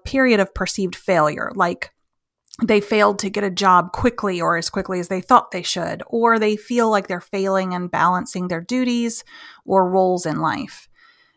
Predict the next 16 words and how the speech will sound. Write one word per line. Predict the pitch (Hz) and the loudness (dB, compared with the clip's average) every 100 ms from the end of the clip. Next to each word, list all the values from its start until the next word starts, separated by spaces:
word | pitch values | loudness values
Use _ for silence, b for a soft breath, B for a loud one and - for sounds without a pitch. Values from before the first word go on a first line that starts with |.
| - | -6
And | 190 196 | 0 4
other | 269 302 | 6 6
times, | 262 202 180 190 196 | 4 0 0 0 0
imposter | 185 185 190 185 196 | 0 2 0 0 -2
syndrome | 196 185 175 175 | -2 0 0 0
pops | 196 185 - | 0 0 0
up | 196 - | -2 0
when | 180 | -2
things | 208 196 190 | -2 -2 -2
are | |
going | 175 196 170 165 | 0 2 0 -2
really, | 196 240 208 | 2 4 4
really | 185 170 | 2 0
well | 139 190 247 247 | 4 8 8 6
for | 185 | -2
them, | 165 143 135 180 | -2 -2 -4 -6